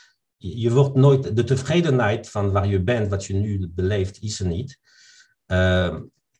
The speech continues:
voor mijn gevoel. En dat is, dat is een hele fragiele manier om je leven in te richten. En waarom ik dat nu vertel, ik denk voor de mensen juist die ook in de burn-out zitten en die op een gegeven moment de keus moeten gaan maken,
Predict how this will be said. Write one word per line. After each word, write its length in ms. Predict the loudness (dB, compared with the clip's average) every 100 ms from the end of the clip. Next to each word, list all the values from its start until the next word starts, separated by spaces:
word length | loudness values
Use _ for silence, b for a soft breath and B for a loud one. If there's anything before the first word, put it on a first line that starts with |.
| _
voor 240 | -6 0
mijn 160 | 4 4
gevoel. 560 | 0 -2 -4 -4 -6 -8
En 160 | -4 -2
dat 200 | 0 -2
is, 100 | -2
dat 140 | -2
is 120 | 0
een 80 | 2
hele 180 | 4 2
fragiele 460 | 2 2 2 4 4
manier 360 | 4 4 2
om 120 | 2
je 140 | 0 0
leven 440 | 0 -2 -4 -6
in 140 | -4 -4
te 80 | -2
richten. 300 | -2 -2 -2
En 60 |
waarom 240 | 0 0 0
ik 120 | -2
dat 140 | -4
nu 180 | -2 -2
vertel, 480 | -4 -8 -2 -2 0
ik 180 | -2 -4
denk 220 | -4 -6
voor 160 | -4
de 80 | 0
mensen 360 | 0 0 -2 -4
juist 360 | -2 0 0
die 140 | 0 -2
ook 180 | -2 -2
in 60 |
de 100 | -6 -2
burn-out 460 | -2 -2 -6 -10 _ b b
zitten 680 | b -8 -6 -4 -2 -2 -4 -4
en 140 | 0
die 120 | 2
op 100 | 2
een 100 | 2
gegeven 260 | 2 0 0
moment 180 | 0 2
de 120 | 0
keus 240 | 4 4
moeten 220 | 4 -2 0
gaan 160 | 0
maken, 460 | 0 -2 -4 -8